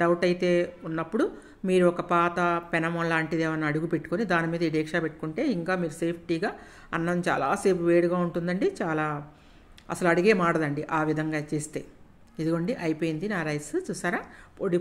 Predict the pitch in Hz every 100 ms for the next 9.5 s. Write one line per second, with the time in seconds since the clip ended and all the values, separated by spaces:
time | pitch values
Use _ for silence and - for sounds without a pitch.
0 | 180 175 196 175 156 147 160 151 156 160
1 | 220 214 170 151 170 165 151 156 156 156
2 | - - - 170 170 170 170 175 - 160
3 | 160 180 180 175 170 165 160 156 165 151
4 | 160 151 170 160 151 160 160 151 190 185
5 | 160 147 - 165 170 151 156 156 160 220
6 | 180 190 220 220 196 185 175 165 160 180
7 | 175 - 151 143 139 - - - - -
8 | - - - - 156 165 175 160 - 170
9 | 170 170 160 170